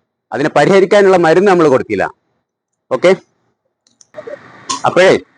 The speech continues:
മുറിവൈദ്യൻ മനുഷ്യനെ കൊല്ലുമെന്ന് പറഞ്ഞതുപോലെ തന്നെ നമ്മളൊരു സംഗതി അതിന്റെ ഒരു മൊത്തം ക-, ഏ, നമ്മൾ ഉപ-, നമ്മൾ ആവശ്യത്തിന് വേണ്ടി എടുക്കുകയാണെങ്കിൽ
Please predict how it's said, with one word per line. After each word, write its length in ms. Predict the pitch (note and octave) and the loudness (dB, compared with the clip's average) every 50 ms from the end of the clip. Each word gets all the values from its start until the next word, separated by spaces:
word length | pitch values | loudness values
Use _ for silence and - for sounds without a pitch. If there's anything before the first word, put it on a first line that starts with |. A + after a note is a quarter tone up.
| _ _ _ _ _ - - | _ _ _ _ _ -8 -4
മുറിവൈദ്യൻ 640 | B2+ C#3+ D#3+ E3+ F3+ F3+ G3 G3 F#3 F#3 G3+ F3 - - _ _ - | -2 0 2 2 2 4 4 2 2 2 0 -2 -2 -8 _ _ -8
മനുഷ്യനെ 380 | - C#3 D3 D3+ - - F3+ F#3 | -4 -2 -2 -2 -2 -2 -2 0
കൊല്ലുമെന്ന് 460 | F3 E3+ F3 F3 F3 E3 E3+ D#3 E3+ | 0 0 0 2 2 2 2 2 2
പറഞ്ഞതുപോലെ 520 | D#3+ D#3 C#3+ C#3+ D3+ D3+ D3+ C#3 C3 B2+ B2 - | 2 2 2 2 2 2 2 2 2 0 0 -2
തന്നെ 200 | B2 A#2+ A#2+ - - | -2 -2 -2 -2 -2
നമ്മളൊരു 440 | B2 B2 C3+ D#3 E3 E3 E3 D#3 | 0 0 2 2 2 2 2 0
സംഗതി 520 | D3+ - C#3+ A#2+ B2 C3 C#3 C3+ C#3+ B2+ - _ _ _ _ _ _ _ _ _ _ - | 0 -2 -2 -2 0 0 0 0 -2 -2 -4 _ _ _ _ _ _ _ _ _ _ -2
അതിന്റെ 420 | A#2 A#2+ C3+ D3 D3+ D#3+ D3 C3+ A#2+ A2+ G#2+ G2 F#2+ F2+ | 0 2 2 2 4 4 4 4 4 4 2 2 0 0
ഒരു 440 | F2+ G#2 A2 B2+ C3 B2 A2+ A2 G2 F2 - _ _ _ _ - B2 | -2 -2 0 0 0 0 0 -4 -6 -12 -16 _ _ _ _ -12 -8
മൊത്തം 400 | A2+ B2 - - - F3 E3+ D3 | -8 -8 -4 -2 0 0 0 -2
ക-, 420 | C3 _ _ - C3 B2 B2+ D3+ D3 | -4 _ _ -2 0 0 0 0 0
ഏ, 160 | B2 A#2 A#2+ | 0 2 2
നമ്മൾ 240 | A2+ A#2 A#2 C3+ D3 | 2 0 0 0 2
ഉപ-, 480 | D3+ C#3 A#2 A2+ A#2+ C#3+ D#3 - - - | 2 2 2 2 2 2 2 0 -2 -4
നമ്മൾ 180 | - - B2 D3 | -4 -2 2 2
ആവശ്യത്തിന് 380 | C#3 C#3+ D#3 - F3+ - F3+ E3+ | 2 2 2 0 -2 -2 0 0
വേണ്ടി 160 | D#3+ D3+ D3 | 0 0 -2
എടുക്കുകയാണെങ്കിൽ 580 | C3 A#2+ - - D#3 D3 C3+ A2+ G#2+ F#2+ D#2 | -2 -2 0 0 0 0 0 -2 -4 -4 -6